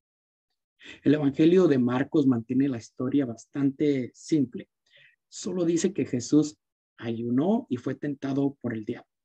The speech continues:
Eso es todo lo que dice, nos dice el Evangelio según San Marcos.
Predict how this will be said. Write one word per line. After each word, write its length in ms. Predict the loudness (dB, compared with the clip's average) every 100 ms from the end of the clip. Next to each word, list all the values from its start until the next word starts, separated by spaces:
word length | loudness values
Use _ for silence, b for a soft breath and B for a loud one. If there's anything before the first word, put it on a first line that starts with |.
| -6
Eso 260 | -6 -4
es 120 | -6 -4
todo 240 | -2 0
lo 160 | 0 -2
que 140 | -2
dice, 540 | 0 0 2 0 0 _ _
nos 240 | -6 -4 -2
dice 300 | -4 -2 -4
el 80 |
Evangelio 520 | -4 -6 -4 0 0 0
según 340 | -6 -8 -6
San 200 | -4 -4
Marcos. 560 | -6 -10 _ -20 -20